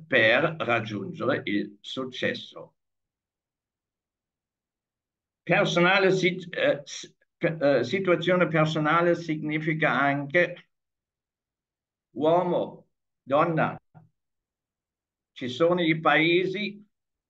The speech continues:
dove sul mercato del lavoro non c'è differenza in generale. Però abbiamo sempre all'interno dell'azienda ancora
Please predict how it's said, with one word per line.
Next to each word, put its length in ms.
dove 320
sul 200
mercato 440
del 160
lavoro 480
non 160
c'è 260
differenza 880
in 140
generale. 840
Però 560
abbiamo 480
sempre 600
all'interno 800
dell'azienda 1080
ancora 1000